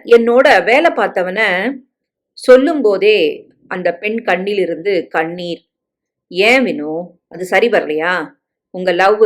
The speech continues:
பிரேக்கப் ஆயிடுச்சா? எதனால?" "என்னோட நம்பிக்கைய தூள் தூளா உடைச்சிட்டான் டாக்டர் அவன். அவனோட பழகுன அப்புறம்தான் எனக்கு எல்லா கெட்ட பழக்கமும் நான் கத்துக்கிட்டதே." "ஒரு லவ்வர் எப்படி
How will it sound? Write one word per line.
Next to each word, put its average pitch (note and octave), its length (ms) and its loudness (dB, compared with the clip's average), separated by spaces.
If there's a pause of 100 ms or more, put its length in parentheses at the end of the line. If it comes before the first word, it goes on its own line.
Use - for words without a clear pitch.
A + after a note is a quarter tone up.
(140)
பிரேக்கப் G#3+ 340 0
ஆயிடுச்சா? F3+ 340 -4 (600)
எதனால?" B3+ 380 2 (1080)
"என்னோட A3+ 420 4
நம்பிக்கைய G3 580 0 (420)
தூள் E4 380 -2
தூளா D4+ 360 2
உடைச்சிட்டான் A#3 520 -2
டாக்டர் D#3 340 -6
அவன். D#3 300 -8 (760)
அவனோட B3+ 500 4
பழகுன C#4 400 4
அப்புறம்தான் F#3+ 540 -2 (220)
எனக்கு F#3+ 300 -8
எல்லா G3+ 340 2 (440)
கெட்ட F#3 380 -4
பழக்கமும் A3 520 0
நான் A3+ 160 -2
கத்துக்கிட்டதே." F3 520 -6 (960)
"ஒரு D4 180 0
லவ்வர் C4+ 460 2
எப்படி F4 340 -2